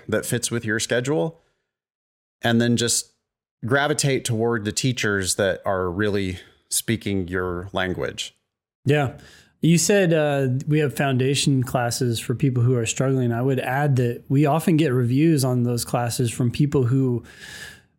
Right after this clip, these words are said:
Speaker 2: are doing fairly well in those sections, but found the foundations classes very helpful because they go over things that they had just never really internalized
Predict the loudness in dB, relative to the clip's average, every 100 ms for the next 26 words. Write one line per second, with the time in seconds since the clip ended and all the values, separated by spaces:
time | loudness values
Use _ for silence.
0 | _ 0 2 2 2 4 4 4 2 2
1 | 2 2 2 2 0 0 0 0 0 0
2 | 0 0 0 -2 -2 -2 -4 -2 0 2
3 | 0 0 0 0 0 0 -2 -2 -2 0
4 | -2 0 0 0 0 0 0 0 -2 0
5 | 0 0 -2 -2 0 0 0 0 -2 -2
6 | 0 0 -2 -2 0 0 0 0 -2 0
7 | 0 0 0 2 4 2 2 0 -2 -2
8 | -2 0 0 0 0 -2 -2 -4 -6 -8